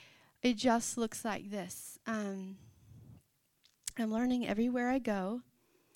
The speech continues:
to, uh, to just look people in the eye and, um, give them their dignity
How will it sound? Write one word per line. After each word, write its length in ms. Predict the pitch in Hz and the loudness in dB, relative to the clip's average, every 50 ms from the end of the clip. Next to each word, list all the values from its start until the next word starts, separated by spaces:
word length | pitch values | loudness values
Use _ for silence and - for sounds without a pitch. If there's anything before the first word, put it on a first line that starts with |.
| - - - - - _ _ _ _ _ | -20 -20 -20 -20 -20 _ _ _ _ _
to, 520 | - - - 233 226 220 220 220 220 220 - | -4 0 2 4 6 6 6 6 4 4 2
uh, 400 | 214 214 214 208 202 196 196 196 202 202 - _ _ _ _ _ _ _ _ _ _ _ _ _ _ _ _ _ _ _ _ - - | 2 2 2 2 2 0 0 -2 -4 -6 -10 _ _ _ _ _ _ _ _ _ _ _ _ _ _ _ _ _ _ _ _ -14 -2
to 160 | - 226 220 | 0 2 2
just 540 | 196 208 233 226 226 220 - - - - - - _ _ _ _ _ _ _ _ _ _ _ _ _ _ _ 202 208 - _ _ _ _ _ _ _ - - | 2 2 2 2 2 2 -2 -6 -10 -12 -16 -18 _ _ _ _ _ _ _ _ _ _ _ _ _ _ _ -16 -16 -16 _ _ _ _ _ _ _ -4 0
look 280 | 226 220 226 202 - | 4 4 4 4 4
people 300 | - 254 240 - 240 233 | 4 4 6 6 6 4
in 120 | 226 220 214 | 4 4 2
the 140 | 208 196 | 2 0
eye 360 | 190 185 190 196 220 262 269 - - - _ _ _ _ _ _ _ _ _ _ _ _ _ _ _ _ _ _ _ _ _ | 2 2 2 2 2 2 0 -2 -8 -18 _ _ _ _ _ _ _ _ _ _ _ _ _ _ _ _ _ _ _ _ _
and, 500 | - 214 202 202 202 196 196 196 196 196 - - | 0 0 2 2 2 2 2 0 -2 -4 -4 -2
um, 600 | - 214 208 196 196 190 185 185 190 190 185 185 - - - - - - - - - _ _ _ _ _ _ _ _ _ _ - 208 | 0 0 2 0 0 -2 -4 -6 -8 -10 -12 -16 -20 -20 -20 -20 -20 -20 -20 -20 -20 _ _ _ _ _ _ _ _ _ _ -4 0
give 180 | 233 220 208 | 0 0 2
them 160 | 208 214 214 | 0 0 2
their 140 | 208 202 202 | 2 2 4
dignity 640 | 196 196 196 208 208 214 220 240 247 262 262 254 | 2 2 0 0 0 0 2 2 0 0 0 -4